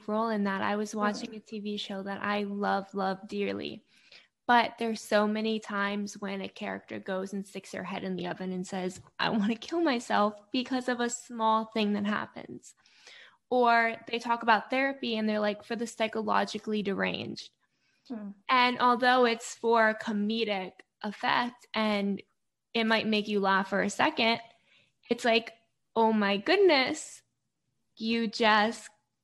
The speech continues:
Speaker 1: contributed to the whole idea that you have to be deranged to go to therapy." And that's why a lot of people don't wanna go to therapy.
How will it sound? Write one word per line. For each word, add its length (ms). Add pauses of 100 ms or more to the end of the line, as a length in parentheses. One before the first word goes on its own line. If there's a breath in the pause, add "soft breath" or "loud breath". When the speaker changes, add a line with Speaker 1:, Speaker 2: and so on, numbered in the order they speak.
(120)
Speaker 1:
contributed 720
to 100
the 100
whole 280
idea 480
that 340 (180)
you 140
have 360
to 100
be 500 (400 soft breath)
deranged 1000 (220)
to 140
go 200
to 100
therapy." 680 (800)
And 180
that's 200
why 80
a 60
lot 80
of 60
people 200
don't 180
wanna 200
go 120
to 100
therapy. 640